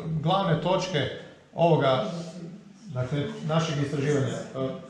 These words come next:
činjenica je da je u jednom, e, razdoblju, tamo negdje od devedesetih, e, na ovamo, e, kad pogledate zapravo, e, recimo, ovu izjavu Slobodana Prospera Novaka iz tisuću devetsto devedeset šeste godine, e,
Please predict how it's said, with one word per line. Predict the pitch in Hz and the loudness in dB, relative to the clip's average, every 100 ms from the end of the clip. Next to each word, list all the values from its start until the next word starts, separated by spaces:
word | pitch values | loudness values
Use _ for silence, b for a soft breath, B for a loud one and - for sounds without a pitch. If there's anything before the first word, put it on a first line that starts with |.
| - - | -14 -4
činjenica | 202 254 220 190 | 2 4 4 2
je | |
da | 175 | 4
je | 180 | 4
u | |
jednom, | 214 202 175 | 6 4 2
e, | 160 151 151 - 143 | 0 0 0 -2 0
razdoblju, | 175 208 180 151 - | 4 4 4 2 2
tamo | 180 185 | 2 2
negdje | 170 185 175 | 2 2 2
od | 147 | 4
devedesetih, | 151 151 185 185 - 143 - | 4 4 2 0 -2 -2 -2
e, | 135 135 | -2 -2
na | 135 139 | 0 2
ovamo, | 143 156 208 196 147 | 4 4 6 4 4
e, | - - - - 135 143 143 | 0 -10 -14 -4 2 4 4
kad | 151 143 | 2 4
pogledate | 139 156 196 151 139 | 4 6 6 6 4
zapravo, | 156 175 165 156 147 135 135 139 139 135 135 - - | 4 4 4 2 4 2 0 -2 0 0 -2 -6 -2
e, | |
recimo, | 160 - 160 | 0 2 4
ovu | 165 | 6
izjavu | 170 185 160 139 131 | 6 4 4 2 2
Slobodana | 151 160 170 151 | 4 4 6 4
Prospera | - 170 - 151 151 | 4 4 4 2 4
Novaka | 156 175 147 143 | 6 6 4 0
iz | 135 | 0
tisuću | 165 160 | 0 0
devetsto | 151 160 156 | 0 2 2
devedeset | 135 135 143 | 0 0 2
šeste | 160 - | 0 0
godine, | 127 151 190 190 175 | 2 4 4 4 2
e, | 175 | 2